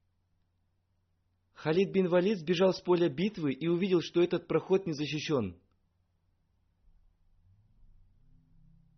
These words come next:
Он позвал к себе Амара бин Аса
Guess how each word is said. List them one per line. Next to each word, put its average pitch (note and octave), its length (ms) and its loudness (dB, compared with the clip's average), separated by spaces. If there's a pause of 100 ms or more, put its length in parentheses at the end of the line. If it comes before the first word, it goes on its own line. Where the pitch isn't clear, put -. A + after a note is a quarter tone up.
(500)
Он F3+ 220 2
позвал F3+ 440 2
к - 60 -16
себе F3+ 300 2
Амара E3 440 2
бин C#3+ 320 -2
Аса C3 500 -2